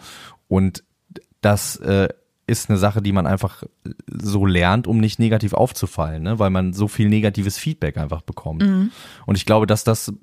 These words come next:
Speaker 1: tatsächlich bei mir, bei der Therapeutin dann auch so, so war, dass ich einfach, ähm, äh,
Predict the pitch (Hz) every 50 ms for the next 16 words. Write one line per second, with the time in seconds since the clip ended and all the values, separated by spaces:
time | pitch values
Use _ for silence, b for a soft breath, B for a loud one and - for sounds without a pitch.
0 | - - 113 101 113 107 104 98 - - 98 98 98 101 104 107 101 87 92 92
1 | 92 92 90 - - 95 - 92 - - 101 104 120 - 127 117 110 107 101 95
2 | - 98 104 - - - 101 101 98 95 - - 107 101 98 98 95 101 95 92
3 | 92 92 90 - - 110 107 - - 95 101 101 - - 98 98 - - - B
4 | B B B B B B B B B B B B B _ - 92 92 92 90 90
5 | 90 - - _ _ _ _ _ _ _ _ _ _ _ _ _ - 92 90 98